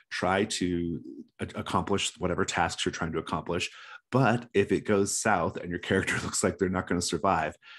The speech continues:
then lean into that and try to give us the best story that you can.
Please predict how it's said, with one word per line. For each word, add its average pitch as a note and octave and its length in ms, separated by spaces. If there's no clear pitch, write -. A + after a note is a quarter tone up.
then F2+ 180
lean A2+ 300
into F#2 280
that C#2+ 340
and D#2+ 120
try - 200
to D#2+ 100
give D2+ 200
us - 140
the - 100
best - 260
story G1+ 300
that - 120
you - 80
can. - 320